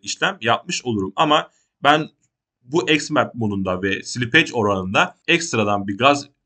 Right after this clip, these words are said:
ücreti ödememe gerek yok. Zaten çok rahat bir şekilde, e, istediğiniz token'ı alabiliyorsunuz bu yöntemle. E, anlatacaklarım bu kadardı.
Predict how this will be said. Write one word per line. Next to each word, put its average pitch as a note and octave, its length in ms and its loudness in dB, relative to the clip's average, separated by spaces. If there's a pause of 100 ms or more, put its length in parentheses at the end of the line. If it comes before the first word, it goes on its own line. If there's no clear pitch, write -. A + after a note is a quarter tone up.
(140)
ücreti A2+ 320 -2
ödememe B2 380 0
gerek C3+ 320 2
yok. F#2+ 120 -4 (120)
Zaten B2 380 -2 (220)
çok - 260 -6
rahat B2 200 4
bir - 60 -14
şekilde, G2+ 440 -4 (400)
e, G2+ 180 0
istediğiniz B2 380 -4
token'ı A2 460 -4 (200)
alabiliyorsunuz A2 800 0
bu F#2 80 -2
yöntemle. F2 360 -6 (100)
E, A#2 140 2
anlatacaklarım F3+ 640 0
bu F#3 60 -12
kadardı. B2 480 0